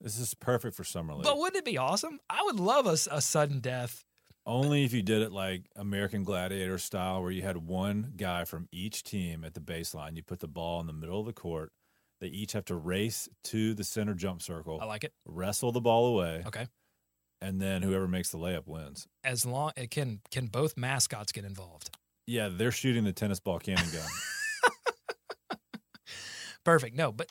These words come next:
Speaker 2: but in all seriousness, like, what I hate most is when we get into these triple overtime affairs and you have, like, you look at the box score and it's, like, double overtime was zero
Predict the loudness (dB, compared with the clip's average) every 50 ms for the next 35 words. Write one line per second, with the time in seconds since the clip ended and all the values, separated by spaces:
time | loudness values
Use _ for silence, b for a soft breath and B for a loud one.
0 | -6 0 0 2 2 2 2 2 2 4 4 2 2 2 2 2 2 2 2 0
1 | 0 0 -2 -2 b b b b b b b b -4 -2 -2 -2 -4 -8 -10 -4
2 | 0 2 4 4 4 4 2 2 0 0 0 0 -4 -6 -4 -2 -2 0 2 0
3 | 0 0 0 0 0 0 0 0 0 0 0 0 0 0 0 0 -2 0 -2 -2
4 | -2 0 -2 0 0 0 -2 0 -2 -2 -2 -4 -4 -4 -4 -4 -4 -4 -6 -4
5 | -4 -6 -4 -2 -4 -4 -2 -2 -2 -2 -2 -4 -4 -4 -4 -4 -4 -4 -4 -4
6 | -8 -8 -6 -4 -4 -2 -2 -2 -2 0 -2 -2 -2 -2 -4 -4 -6 -4 -4 -4
7 | -4 -6 -8 -12 _ _ -6 -4 -2 0 0 0 0 0 -2 -2 -2 -2 -2 -2
8 | -4 -4 -4 -4 -4 -2 -2 -2 -2 -2